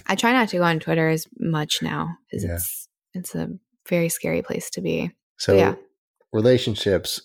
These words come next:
Speaker 1: science,
Speaker 2: All
Speaker 1: spirituality, politics. What else? Health,
Speaker 2: Mm-hmm.
Speaker 1: wealth,
Speaker 2: Mm-hmm.
Speaker 1: performance,
Speaker 2: Mm-hmm.
Speaker 1: goals, happiness, right? Like,
Speaker 2: Yeah,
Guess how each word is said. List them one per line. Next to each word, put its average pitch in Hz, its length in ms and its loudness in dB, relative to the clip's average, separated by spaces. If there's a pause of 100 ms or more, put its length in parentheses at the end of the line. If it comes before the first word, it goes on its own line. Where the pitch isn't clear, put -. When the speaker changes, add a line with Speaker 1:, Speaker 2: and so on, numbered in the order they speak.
(140)
Speaker 1:
science, 110 800 4
Speaker 2:
All 120 120 8
Speaker 1:
spirituality, 113 800 6 (500)
politics. 117 880 2 (300)
What 90 180 2
else? 80 340 2 (220)
Health, 127 320 2 (480)
Speaker 2:
Mm-hmm. 185 380 0
Speaker 1:
wealth, - 460 2 (500)
Speaker 2:
Mm-hmm. 180 200 0 (440)
Speaker 1:
performance, - 760 0 (200)
Speaker 2:
Mm-hmm. 185 200 -4 (420)
Speaker 1:
goals, 107 640 2 (300)
happiness, 110 680 0 (760)
right? 101 240 4 (120)
Like, 233 80 6
Speaker 2:
Yeah, 262 140 4